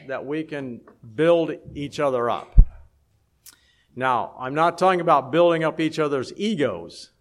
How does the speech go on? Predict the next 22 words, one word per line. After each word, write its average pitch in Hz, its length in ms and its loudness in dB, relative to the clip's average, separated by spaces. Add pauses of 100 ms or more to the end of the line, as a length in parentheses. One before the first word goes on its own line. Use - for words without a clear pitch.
(180)
There 92 120 -20
are 120 80 -14
ways 156 320 0
to 147 80 -8
do 156 160 -2
that, 160 340 0
too. - 460 -2
<laughs> - 40 -20 (920)
You 156 280 6
can 135 200 -4
do 139 140 -2
all 160 180 4
kinds 165 320 2
of 123 100 -8
things 117 320 -8
to, 92 300 -10
to 120 100 -14
just 131 220 -12
make 156 200 -4
people 170 220 -4
feel 175 320 2
better, 110 440 -4